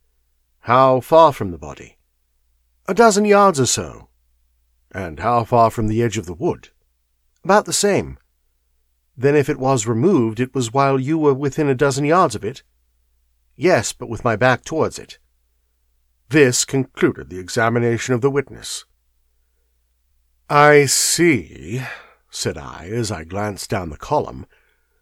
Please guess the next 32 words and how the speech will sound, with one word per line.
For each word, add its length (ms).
"that 160
the 80
coroner 720
in 60
his 280
concluding 600
remarks 580
was 200
rather 340
severe 600
upon 320
young 240
McCarthy. 680
He 120
calls 260
attention, 500
and 160
with 220
reason, 480
to 200
the 140
discrepancy 720
about 260
his 160
father 380
having 340
signalled 440
to 140
him 200
before 360
seeing 360
him, 320